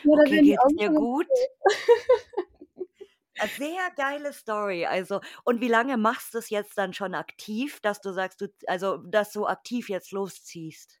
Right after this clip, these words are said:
Speaker 1: Äh, seit zweitausendneunzehn, also noch gar nicht mal so lange und zwischendurch auch immer mal wieder mit 'n bisschen Pause durch Corona und dass man nicht reisen konnte und so, aber generell seit zweitausendneunzehn.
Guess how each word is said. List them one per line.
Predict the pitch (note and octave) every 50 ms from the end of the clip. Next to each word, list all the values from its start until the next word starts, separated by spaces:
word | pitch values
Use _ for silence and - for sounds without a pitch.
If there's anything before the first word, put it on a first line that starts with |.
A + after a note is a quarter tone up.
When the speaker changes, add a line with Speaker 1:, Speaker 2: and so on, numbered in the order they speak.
| _ _
Speaker 1:
Äh, | - A3+ A3+ A3+ A3+
seit | G#3 A#3+ A#3+ A#3+ -
zweitausendneunzehn, | - A#3 A#3 A3+ - A3+ G#3 G#3 F#3 - - F#3 F#3+ F#3 F#3 F#3+ F#3 F#3 - - F3+ F3+ F3 F3+ F#3+ G#3 - -
also | - G3 F#3+ G#3 G#3
noch | G#3 G3+ G3 G3+
gar | - G#3+ G#3+
nicht | A#3 A#3 A#3
mal | A3 G#3 G#3
so | F#3+ A3 A#3 B3+
lange | B3+ B3 B3 B3+ C4 C4 B3+ B3+ -
und | - - G3 F#3+
zwischendurch | - A3+ A3+ A3+ A3+ A3+ A3 A3
auch | G#3 F#3+
immer | - G3+ A3 G#3+
mal | G#3+ G#3 G#3 G#3
wieder | G#3+ G#3 G3+
mit | G#3 G3+ -
'n | G#3
bisschen | F#3+ G3 F#3+ - G3 G3
Pause | F#3 - B3 C#4 D4 C#4 C4+ C4+
durch | A#3 B3+ B3 A#3 -
Corona | _ B3+ A#3+ A3 B3 B3 B3 A#3+ A3+ A3 A3 G#3+
und | A3 - G3 F#3
dass | G3+ F#3+ -
man | G3 G3 G3
nicht | G3+ G3+ G#3+
reisen | A3+ B3 A3 A3+ G#3+
konnte | - - G#3+ G#3+ G#3 - G#3
und | G#3 G#3 G3+
so, | G#3 G#3 G#3 G3+ G3
aber | F#3+ F3+ F3+ F3 F3+ F#3 F#3 _ _ _ _ _ _ _ _ _ _ _ _ _ _ _ _ _ _ _ _ _ _ _ _ _ _
generell | - G#3 G#3+ G#3 F#3+ G3 F#3
seit | F#3 F#3+ F#3
zweitausendneunzehn. | - F#3 F3 - F#3 F3+ F3 F3 - E3+ E3+ E3+ F3 - G3+ F#3+ G3 G3 _